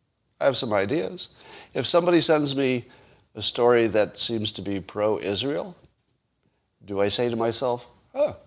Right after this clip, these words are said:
I wonder who this person is. And I wonder if they have any connections with, you know, Israel intelligence or, or the government"?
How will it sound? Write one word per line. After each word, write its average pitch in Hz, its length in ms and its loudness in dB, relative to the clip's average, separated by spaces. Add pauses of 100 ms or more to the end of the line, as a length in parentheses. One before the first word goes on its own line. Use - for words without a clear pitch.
(640)
I - 40 -10
wonder 175 240 -2
who 165 140 0
this 170 160 -2
person 92 400 -6
is. - 240 -14 (760)
And 104 100 -6
I 107 40 -4
wonder 120 520 2
if 110 140 -2
they 131 140 0
have 110 140 2
any 101 140 -2
connections 95 580 -8
with, 90 340 -10 (180)
you 85 80 -16
know, - 220 -12
Israel 92 640 -4
intelligence 95 680 -8
or, 78 340 -10 (460)
or 90 80 -14
the 85 100 -10
government"? 127 560 -2